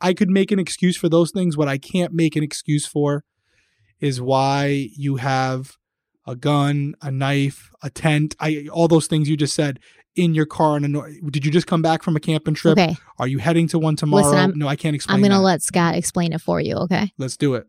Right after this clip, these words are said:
Speaker 2: The camping gear had been purchased on March sixteenth, and the defense said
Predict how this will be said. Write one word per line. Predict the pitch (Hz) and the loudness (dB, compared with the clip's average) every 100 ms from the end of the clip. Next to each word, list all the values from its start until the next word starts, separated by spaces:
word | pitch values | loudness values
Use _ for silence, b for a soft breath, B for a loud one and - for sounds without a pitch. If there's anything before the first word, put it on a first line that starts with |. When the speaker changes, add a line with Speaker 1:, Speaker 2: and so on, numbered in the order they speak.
| - | -4
Speaker 2:
The | 175 196 | 2 2
camping | - 220 311 277 202 | 4 2 2 4 4
gear | 165 165 160 185 - | 4 2 2 -2 -2
had | 196 185 | 0 2
been | 190 190 | 2 0
purchased | 269 277 - 139 - - | -2 -2 0 -2 -4 -4
on | 202 190 | 0 0
March | 165 160 - - | 0 -2 -6 -14
sixteenth, | - 156 - - 269 233 - - - | -8 -6 -6 -2 -2 -2 -6 -18 -6
and | 180 185 170 | 0 2 2
the | 165 | 0
defense | 160 - 311 359 - - | -2 -2 -2 -2 -6 -6
said | - - 160 156 | -4 -2 0 0